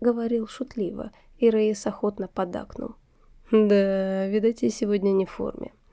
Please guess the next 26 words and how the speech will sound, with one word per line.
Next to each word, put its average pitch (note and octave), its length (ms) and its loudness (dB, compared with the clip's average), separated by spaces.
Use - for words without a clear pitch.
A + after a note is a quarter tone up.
Какая-то G3+ 460 6
жалкая G3 400 4
минута F#3+ 460 2
вроде F3+ 300 0
бы, F#3+ 160 0
а - 20 2
я G3 200 0
вообще G3 760 2
никакой". F3+ 640 -6
"Минута — C4 480 4
это C4 260 -2
очень C4 280 -2
много", A3+ 500 -2
возразила G3 500 0
я, G3+ 260 -4
вмешавшись G3 640 -8
в - 40 -6
разговор. F#3+ 560 -8
"Одна A3 340 -2
минута A3 440 -6
магического G#3 800 -8
боя A#3+ 320 0
может A3+ 360 -6
стоить A3 400 -6
очень B3+ 300 -2
дорого. G3 460 -6